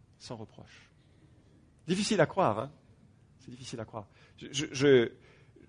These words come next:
je, je suppose que l'Église, euh, est pleine de reproches humains, à juste titre. Mais à la fin du chemin, Jésus aura, par son sang, été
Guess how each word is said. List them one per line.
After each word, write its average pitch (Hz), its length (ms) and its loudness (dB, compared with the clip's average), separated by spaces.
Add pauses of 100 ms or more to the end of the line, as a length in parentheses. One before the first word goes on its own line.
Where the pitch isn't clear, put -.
(500)
je, - 200 -20
je - 120 -10
suppose - 440 4
que - 80 -2
l'Église, 120 520 0
euh, 104 300 2
est 113 80 -6
pleine 180 300 2
de 143 40 0
reproches 127 640 -2 (400)
humains, 135 300 2 (800)
à 113 140 0
juste 95 280 -14
titre. - 300 -16 (2000)
Mais 143 80 4
à 156 80 6
la 147 80 6
fin 226 240 0
du 190 100 -6
chemin, 104 340 -8 (840)
Jésus 147 400 0
aura, 117 340 -2 (460)
par 170 240 0
son 160 160 -4
sang, 156 220 -4
été 139 280 -4